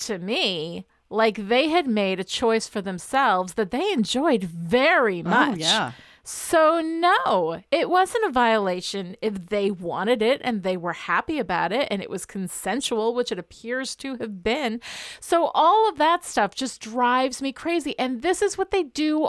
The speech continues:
Speaker 1: all throughout the whole thing. We have Spike with, "This was his plan all along, steal our head, keep us busy, and traipse off with my girl, our girl." And so he says, "My girl," and then thinks, "Oh, no, that's not right." But instead of thinking, "Well, Buffy is her own woman and gets to make decisions about who she wants to be with and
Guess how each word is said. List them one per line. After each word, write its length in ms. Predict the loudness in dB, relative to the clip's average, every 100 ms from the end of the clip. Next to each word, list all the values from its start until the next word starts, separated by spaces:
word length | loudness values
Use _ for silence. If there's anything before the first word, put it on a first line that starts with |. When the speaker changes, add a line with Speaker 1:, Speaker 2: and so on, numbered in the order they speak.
| 4
Speaker 1:
all 340 | 6 6 4
throughout 480 | 0 -2 2 4 4
the 80 | 2
whole 160 | 2
thing. 240 | 4 2 4
We 140 | 4
have 160 | 2 -2
Spike 480 | -4 2 2 2
with, 200 | -2 -2
"This 160 | -2 -2
was 140 | -2
his 140 | -4 -6
plan 260 | -6 -2
all 180 | 0 2
along, 280 | 4 2 0
steal 360 | -4 -6 -2 2
our 100 | 2
head, 260 | 2 0
keep 180 | -2 -8
us 120 | -6
busy, 260 | -6 -6 -6
and 100 | -8
traipse 320 | -2 -2 0
off 200 | 0 0
with 120 | -2
my 180 | 0 0
girl, 300 | 2 0 0 -6 -20 _
our 240 | 0 4 4
girl." 300 | 4 2 0 -6 -14 -10 -2
And 180 | -2 -2 -14 -20
so 260 | -2 0 0 0
he 140 | 2
says, 240 | 4 2 2
"My 240 | 4 4 4
girl," 440 | 2 2 2 -2 _ _ _
and 140 | 0 4
then 140 | 2
thinks, 260 | 2 -2 0
"Oh, 160 | 2 4
no, 400 | 4 2 2 -4 0
that's 320 | 0 0 0
not 220 | 2 2
right." 280 | 2 2 0
But 100 | 0
instead 460 | 0 -2 0 0 0 -2
of 160 | -2
thinking, 400 | -2 -4 -4 -2
"Well, 180 | 2 2
Buffy 320 | 2 0 2
is 160 | 0 0
her 200 | -4 -2
own 320 | -2 -2 -4 -6
woman 320 | -6 -4 -4
and 80 | -4
gets 220 | -6 -8
to 80 | -6
make 180 | -6 -6
decisions 460 | -6 -6 -4 -6
about 260 | -4 -4 -4
who 200 | -6 -6
she 220 | -4 -6
wants 400 | -6 -8 -8 -8
to 120 | -8
be 220 | -8 -6
with 300 | -4 -2 -4
and 240 | -6 -8